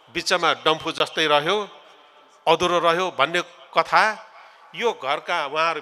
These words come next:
बितिसक्नु भइसकेको छ। काकाहरूबाट मैले सुनेको थिएँ। त्यसमा केही ऐतिहासिक सत्यता रहेछ जस्तो अहिले अनुभूत भइरहेको छ। हामी त्यहाँ डम्फुमा खेल्थ्यौँ,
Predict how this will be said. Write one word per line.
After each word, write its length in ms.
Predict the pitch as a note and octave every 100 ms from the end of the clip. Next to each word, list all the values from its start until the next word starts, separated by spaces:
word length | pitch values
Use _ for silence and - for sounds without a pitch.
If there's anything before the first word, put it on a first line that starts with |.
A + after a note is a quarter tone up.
| C3
बितिसक्नु 480 | E3+ F3 D#3 D#3+ D#3
भइसकेको 540 | B2+ C3+ C#3 D3+ C#3+
छ। 320 | - D#3+ F#3+ F#3+ _ - - _ _ _ _ _ _ _ _ _ _ _ _ _ _ _ _ _ _ _ _ _ -
काकाहरूबाट 600 | D3+ D3+ C#3 C3+ C3+ C#3
मैले 220 | C3 B2+ B2
सुनेको 400 | - C#3 C3+ B2+
थिएँ। 320 | - D#3 F#3+ F3+ _ - _ _ _ _ _ _ _ _
त्यसमा 360 | C4+ B3+ C#4+ B3+ -
केही 320 | - A#3 D4 C#4+ G#3+
ऐतिहासिक 500 | A3 G#3 F#3 A3 G#3
सत्यता 500 | - G3+ G3 F#3+ E3 A3 - - - - _ -
रहेछ 280 | A#3 B3 G#3 F#3+
जस्तो 220 | F3 F3
अहिले 260 | F3 E3+ D#3 - - -
अनुभूत 400 | C#3 D3 C#3+ A2+
भइरहेको 380 | A2+ A2 A2 -
छ। 180 | - G2 _ _ _ _ _
हामी 220 | F#3 A3+
त्यहाँ 320 | - A3 D#3
डम्फुमा 380 | C3+ G3+ F3 G#3
खेल्थ्यौँ, 420 | F#3 D#3+ D#3 G3